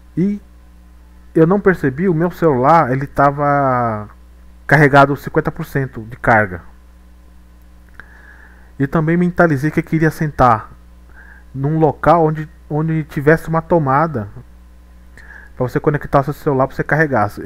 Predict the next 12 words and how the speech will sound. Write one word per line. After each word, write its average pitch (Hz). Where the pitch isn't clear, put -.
Nesses 139
ônibus, 143
os 127
ônibus 123
modernos, 120
né? 135
Hoje 151
tem 160
carregadores, 147
né? 131
Tem 127
plugs, 160